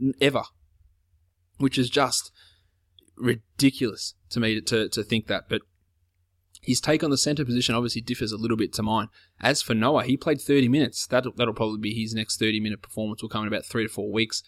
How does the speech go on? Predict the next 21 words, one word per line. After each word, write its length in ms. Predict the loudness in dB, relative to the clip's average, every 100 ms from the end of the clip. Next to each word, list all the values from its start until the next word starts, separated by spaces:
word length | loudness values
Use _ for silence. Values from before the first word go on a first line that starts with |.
| _ _ -4
Eleven 320 | 2 4 4
and 140 | 2
eleven 420 | 0 2 2 0 -4 _
for 120 | -4 0
Noah 340 | 2 2 2
with 200 | -4 -4
two 180 | 2 2
blocks. 380 | 4 2 2 -8
Don't 420 | 0 0 0 -2
get 300 | -2 -2 -4
sucked 340 | -2 -2 0
in 240 | 0 2 0
and 140 | -4 -2
don't 220 | -2 -2
think 220 | -6 -4
that 80 | -4
that 160 | -4
means 320 | -4 -4 -4 -6
that 160 | -4
he 160 | -2 0
needs 340 | 0 0 -6